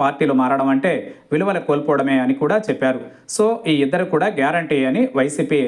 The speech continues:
లెక్క వేసుకుంటోంది. అదేవిధంగా జగన్ కేసులు చూసే లాయర్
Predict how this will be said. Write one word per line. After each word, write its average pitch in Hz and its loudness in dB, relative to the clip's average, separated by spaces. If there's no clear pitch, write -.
లెక్క 139 -2
వేసుకుంటోంది. 135 2
అదేవిధంగా 160 2
జగన్ 208 -2
కేసులు 185 0
చూసే 160 2
లాయర్ 156 0